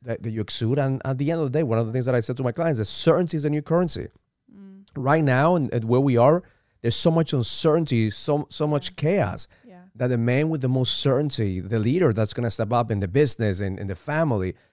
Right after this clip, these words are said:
Speaker 1: is going to be able to keep things at a certain level that doesn't get out of hand.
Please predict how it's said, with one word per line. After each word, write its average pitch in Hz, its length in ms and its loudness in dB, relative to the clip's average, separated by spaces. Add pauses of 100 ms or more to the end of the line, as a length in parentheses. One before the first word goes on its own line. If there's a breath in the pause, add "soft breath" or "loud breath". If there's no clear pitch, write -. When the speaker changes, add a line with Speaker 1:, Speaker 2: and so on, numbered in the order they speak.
(180)
Speaker 1:
is 151 240 -2
going 127 280 0
to 113 80 -6
be 110 100 0
able 107 160 0
to 104 140 -12 (180)
keep 127 300 -4
things 120 380 0
at 107 120 -4
a 104 60 -2
certain 110 340 -2
level 113 300 0
that 107 120 -2
doesn't 110 300 -2
get 110 140 -2
out 104 160 -4
of 85 80 -6
hand. 82 280 -10